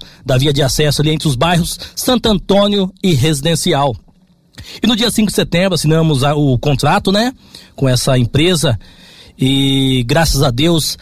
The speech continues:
as coisas já começaram a andar. A prefeitura já entrou com a contrapartida,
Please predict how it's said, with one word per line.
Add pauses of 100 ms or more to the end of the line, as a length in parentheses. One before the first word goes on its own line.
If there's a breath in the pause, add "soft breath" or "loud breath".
(140 loud breath)
as
coisas
já
começaram
a
andar. (520 loud breath)
A
prefeitura
já
entrou
com
a
contrapartida,